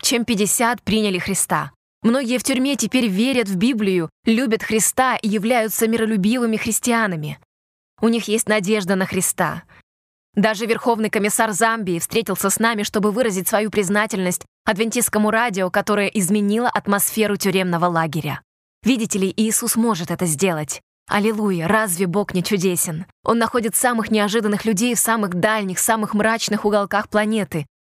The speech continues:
Вот что делает Христос. Разбойник, который висел на кресте и который, наверное, думал о своей жизни и выборе, который он сделал, понимал, что он заслуживал это наказание за свои преступления.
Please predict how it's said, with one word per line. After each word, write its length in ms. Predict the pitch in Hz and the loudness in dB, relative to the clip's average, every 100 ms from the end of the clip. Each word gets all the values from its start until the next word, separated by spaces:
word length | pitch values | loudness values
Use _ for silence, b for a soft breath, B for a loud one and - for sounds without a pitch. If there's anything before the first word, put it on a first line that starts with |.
| - | 0
Вот 180 | 233 | 0
что 160 | 226 202 | 0 -2
делает 320 | 180 180 165 | 0 2 0
Христос. 560 | - 190 - 185 156 - - _ _ | -2 -2 0 -2 -2 -4 -8 _ _
Разбойник, 580 | - 226 214 277 226 190 | -2 0 0 0 0 0
который 340 | 202 214 208 | 0 2 0
висел 300 | 196 - 226 | 0 0 0
на 100 | 202 | 0
кресте 460 | 196 196 - 247 226 | 0 -2 -2 0 0
и 40 | |
который, 300 | 190 175 214 | 0 0 0
наверное, 420 | 196 196 214 208 | 0 0 0 0
думал 300 | 202 240 214 | 0 0 2
о 60 | 180 | 0
своей 340 | 185 202 214 | 0 0 0
жизни 380 | 202 226 220 202 | 0 0 2 2
и 40 | 196 | 2
выборе, 400 | 220 202 190 180 _ _ - | 2 2 0 -2 _ _ -2
который 300 | 220 226 214 | 0 2 0
он 100 | 196 | 0
сделал, 440 | 175 214 262 208 | 0 0 2 0
понимал, 480 | - 233 240 254 208 | 0 0 2 2 0
что 180 | - - | 0 0
он 160 | 220 | 2
заслуживал 640 | 208 214 - 240 240 202 202 | 2 0 0 0 0 0 0
это 200 | 202 202 | -2 -2
наказание 580 | 202 202 190 226 220 185 | 0 0 0 0 0 -2
за 80 | 175 | 0
свои 260 | - 202 | 0 0
преступления. 760 | 202 202 - 214 247 208 170 | 0 -2 -2 0 0 0 -2